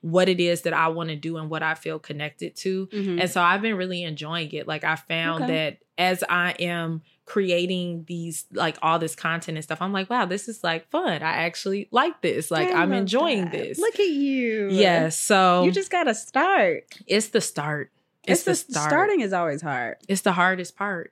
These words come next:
Speaker 2: And then
Speaker 1: But
Speaker 2: consistency is hard.
Speaker 1: Yes, because then when you hit the lulls and you
Speaker 2: Mm-hmm.
Speaker 1: have to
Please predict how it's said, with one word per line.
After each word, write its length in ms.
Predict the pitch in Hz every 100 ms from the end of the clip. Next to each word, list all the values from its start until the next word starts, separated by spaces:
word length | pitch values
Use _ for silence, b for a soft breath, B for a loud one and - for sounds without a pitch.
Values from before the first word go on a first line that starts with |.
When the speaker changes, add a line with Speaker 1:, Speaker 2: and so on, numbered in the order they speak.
| _ -
Speaker 2:
And 120 | 190
then 140 | 165
Speaker 1:
But 40 | 160
Speaker 2:
consistency 800 | 190 - 190 - 165 165 147 135
is 120 | -
hard. 240 | - -
Speaker 1:
Yes, 320 | 180 175 160
because 340 | 190 190 208 180
then 240 | 196 196
when 140 | 185 175
you 120 | 175
hit 300 | 170 175 -
the 120 | 160
lulls 640 | 156 160 165 156 147 151 180
and 120 | 170
you 60 | 175
Speaker 2:
Mm-hmm. 220 | 175 185
Speaker 1:
have 260 | 160 156
to 140 | -